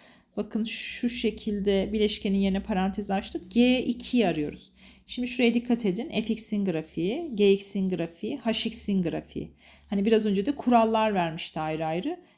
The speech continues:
Ne soruyorsa o harfe gidiyorduk. Şimdi o grafiğe gideceğim. G eksi iki diyor. G fonksiyonun grafiğine gidiyorum. Buradaki eksi iki benim x sayım. Bakın iki tane eksi iki var.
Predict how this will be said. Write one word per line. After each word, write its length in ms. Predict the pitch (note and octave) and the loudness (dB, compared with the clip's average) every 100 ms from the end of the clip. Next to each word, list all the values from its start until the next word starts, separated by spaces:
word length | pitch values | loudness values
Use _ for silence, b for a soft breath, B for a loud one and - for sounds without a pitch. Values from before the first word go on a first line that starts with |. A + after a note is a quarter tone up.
| - | -2
Ne 120 | C4+ | 0
soruyorsa 480 | B3+ G#3+ F#3 G3+ C#4 | 2 4 4 2 2
o 180 | C4+ A#3+ | 2 4
harfe 280 | A3+ A3+ | 2 2
gidiyorduk. 320 | A3 E3 D#3+ - | 0 0 -2 -4
Şimdi 220 | A3 C4+ | -4 -2
o 120 | C4 | 2
grafiğe 420 | B3 A3+ A3+ A3+ | 4 4 4 0
gideceğim. 460 | G#3 E3 - C#3+ D3 - F3 | 0 -6 -8 -8 -8 -8 -4
G 120 | F3 | 4
eksi 600 | A#3+ B3 G#3+ A#3 - A#3+ | 6 6 2 2 0 0
iki 280 | A#3 - G#3 | -2 -2 -2
diyor. 300 | E3 G#3+ F4+ - | -2 -2 -4 2
G 280 | A3+ A#3 A#3 A#3 | 6 6 6 2
fonksiyonun 560 | G#3 G3+ - G#3 C#4+ | -2 -4 -6 -6 -2
grafiğine 480 | B3 A3+ A#3 A#3+ A3+ | 2 2 0 -2 0
gidiyorum. 480 | A3 E3 D#3+ D#3+ F3+ _ B B B B _ | 0 0 0 0 -6 _ B B B B _
Buradaki 420 | B3+ B3+ A#3+ A#3+ | 0 4 4 4
eksi 300 | G#3+ A3+ - | 0 0 -2
iki 200 | B3 D#4+ | -2 0
benim 240 | B3+ C4+ - | 0 -2 0
x 260 | A#3+ A#3 - | 2 2 0
sayım. 360 | - E3 E3 | 0 -2 0
Bakın 200 | F#3 F#3+ | -2 -4
iki 180 | - - | -10 -6
tane 280 | C4+ G#3 E3 | -2 0 -2
eksi 280 | E3+ - D#3 | -4 -4 -6
iki 240 | D#3+ E3+ | -6 -6
var. 260 | G#3 F#4 | -6 -8